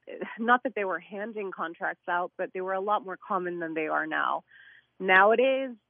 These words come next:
to get in to the business and get a contract right away is,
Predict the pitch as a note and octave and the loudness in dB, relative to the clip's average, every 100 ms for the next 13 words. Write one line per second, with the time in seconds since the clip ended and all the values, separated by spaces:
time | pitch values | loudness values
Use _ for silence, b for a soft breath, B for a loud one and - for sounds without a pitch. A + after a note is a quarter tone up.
0 | - F#3+ F#3 F#3+ _ F#3+ F#3 G3 A3 A3+ | -10 -4 -2 -4 _ -8 -6 -6 -8 -10
1 | - _ - G3+ F#3 F#3+ F3+ G3 G#3 - | -14 _ -10 -6 -4 -4 -4 -4 -6 -6
2 | F#3 E3+ D#3+ F3+ E3+ - F3+ F3+ E3+ - | -8 -8 -4 -4 -4 -4 -4 -4 -6 -4
3 | F3+ E3+ D#3+ D#3 D#3 | -6 -4 -4 -4 -6